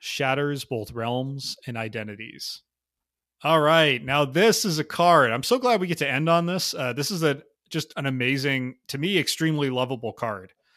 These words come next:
Um, one of the things I really like about it is it's pretty much unique in almost every dimension. Uh, the type line of tribal enchantment Eldrazi Aura is obviously, like, extra, extra unique.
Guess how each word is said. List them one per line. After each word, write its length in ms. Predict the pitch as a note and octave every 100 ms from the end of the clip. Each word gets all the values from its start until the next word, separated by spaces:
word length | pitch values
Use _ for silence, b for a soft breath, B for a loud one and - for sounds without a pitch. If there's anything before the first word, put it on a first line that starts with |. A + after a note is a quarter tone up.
| _ _ D3
Um, 300 | C#3 C3+ C#3+
one 120 | F#3
of 80 | A3+
the 40 |
things 160 | A#3+ G3
I 40 |
really 220 | F3+ F#3+ G3
like 220 | F#3 F3
about 220 | E3+ F#3
it 20 |
is 160 | D#3+ C#3
it's 100 | -
pretty 240 | - G#3
much 220 | E4+ A3+
unique 440 | D3 B2 D3 A3 -
in 200 | E3 D3
almost 340 | D#3+ A3+ -
every 200 | F#3 E3
dimension. 540 | C3+ C#3 C3 A2+ G2 F#2 b b b -
Uh, 120 | C3+
the 100 | B2+
type 300 | - E3+ F3+
line 380 | E3 F3+ F#3+ F3+
of 340 | C#3+ B2 - _ _ _ _ _ _ -
tribal 540 | - C#3+ D#3 E3 E3
enchantment 600 | D3 G#2+ D3 D#3 D3 D3
Eldrazi 720 | D#3 B2 A#2+ B2 C#3+ C3+ B2
Aura 360 | A#2+ B2+ D3+ D3+
is 120 | A2+
obviously, 520 | B2+ A#2+ C3 D3 C#3
like, 280 | A#2+ A#2 A#2
extra, 360 | A#2 A2+ - C3+
extra 320 | C#3 - D3+
unique. 380 | C#3 C#3 D3